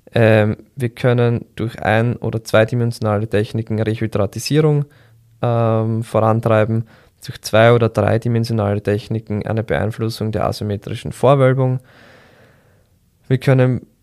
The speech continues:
vertikalisieren durch Wandern und Jogging. Wir können eine neurale Mobilisation, ähm,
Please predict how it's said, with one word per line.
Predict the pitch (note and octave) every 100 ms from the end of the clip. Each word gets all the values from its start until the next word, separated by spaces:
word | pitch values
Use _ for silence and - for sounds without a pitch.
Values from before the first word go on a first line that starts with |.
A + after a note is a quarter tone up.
| _
vertikalisieren | - C3+ C3 C3 - C3 B2 A#2+ - B2+ C3 B2+ B2
durch | B2 B2
Wandern | A#2 A2+ B2 A#2+
und | B2 -
Jogging. | C#3 C#3 B2+ B2+ B2
Wir | - B2
können | - B2+ A#2+ A#2
eine | A2 A#2
neurale | A2+ A2 G#2 A#2 B2+
Mobilisation, | A#2+ A#2 A#2+ A#2+ A#2 - B2 B2 B2+ B2+ - -
ähm, | B2 A#2+ A#2+ A#2+ A#2+